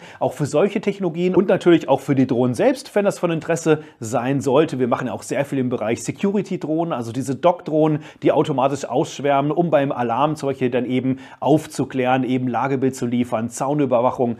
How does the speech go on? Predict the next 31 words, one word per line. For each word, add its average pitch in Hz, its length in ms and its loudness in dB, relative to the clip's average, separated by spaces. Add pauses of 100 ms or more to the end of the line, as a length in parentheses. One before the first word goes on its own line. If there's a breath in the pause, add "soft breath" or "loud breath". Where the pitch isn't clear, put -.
(260 loud breath)
eben, 123 380 0
äh, 123 120 -4
und 127 200 -2
so 120 100 -8
weiter 110 320 -2
zu - 160 -10
machen. 107 320 -6 (120)
Also 107 80 -10
da 113 80 -2
sind 113 140 -6
wir 151 80 0
auch 123 180 0
sehr, 120 240 -4
sehr 113 140 -6
tief 135 320 -8 (240 loud breath)
unterwegs. 151 580 2
Aber 123 180 -2
heute 180 200 4
geht's 165 180 2
ja 156 60 2
um 147 80 -2
das 139 120 -2
Thema 139 280 -2
Drohnendetektion. 120 1400 -2 (380 loud breath)
Und 147 240 2 (220 loud breath)
was 165 180 4
ich 208 100 4
da 170 140 6
bedenken 180 520 -2
muss, 190 300 -4 (220 soft breath)
ist, 156 280 -2